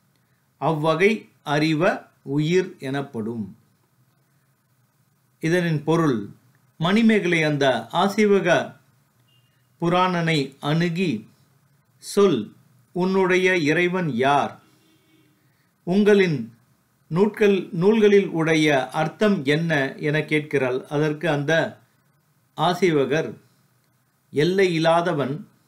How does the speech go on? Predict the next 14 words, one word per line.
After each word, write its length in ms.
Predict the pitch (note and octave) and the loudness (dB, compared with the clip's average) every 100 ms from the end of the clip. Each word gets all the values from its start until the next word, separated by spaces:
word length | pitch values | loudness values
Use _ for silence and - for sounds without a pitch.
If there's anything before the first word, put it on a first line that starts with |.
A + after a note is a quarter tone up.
| _ _ _ _ _ | _ _ _ _ _
பொருட்களில் 640 | F3+ A3 B3 A3 G3 F#3 D#3+ | -4 -2 -2 2 2 2 0
எங்கும் 520 | D#3+ F3+ F3+ F3+ D#3+ | -2 0 0 0 0
எப்பொழுதும் 600 | D3+ D3+ F3+ E3+ E3+ D3 | -2 0 0 0 0 -2
நீங்காமல் 680 | C#3+ F3 E3+ E3+ F3 F#3 - | -2 -2 0 0 0 -2 -2
பொருந்தி 420 | D3+ E3+ F3+ D3+ | -2 0 -2 -4
கிடந்து 640 | D3+ D3 D3+ G#3 G#3 - _ _ _ _ _ _ _ _ _ | -2 -2 0 0 -2 -6 _ _ _ _ _ _ _ _ _
தோன்றுகின்ற 1000 | - G3+ B3 A3 F3+ F3+ E3 D#3+ C3+ - - | -2 0 2 0 -2 -2 0 0 0 -4 -12
வரம்பில் 880 | C#3 C#3+ D#3+ F3+ F#3 F#3 G3+ G3+ - _ _ _ _ _ _ _ _ _ - | -4 0 0 0 0 0 0 -2 -12 _ _ _ _ _ _ _ _ _ -10
அறிவினை 720 | C3 D#3 F#3+ F#3 F3+ F3 C#3+ | -4 0 0 0 0 -2 -4
உடையவனாகிய 1120 | - D3 D#3 F3 F3+ E3 D#3 D3+ D3+ D#3 D#3 D3+ | -4 -2 0 0 0 -2 0 0 0 0 -2 -2
அவனே 560 | B2+ C#3 D#3+ D#3 D#3+ | -4 -2 0 0 -2
எங்களுக்கு 640 | D#3+ C3 C3+ C3 C3 F3 C3 | -4 -2 -2 -2 -4 -10 -4
இறைவன் 480 | C3 C#3+ C#3+ D#3 D#3+ | 0 2 0 -2 -6
ஆவான். 640 | A2+ B2 A#2+ C3 B2 G2+ | -10 -8 -4 -2 -4 -8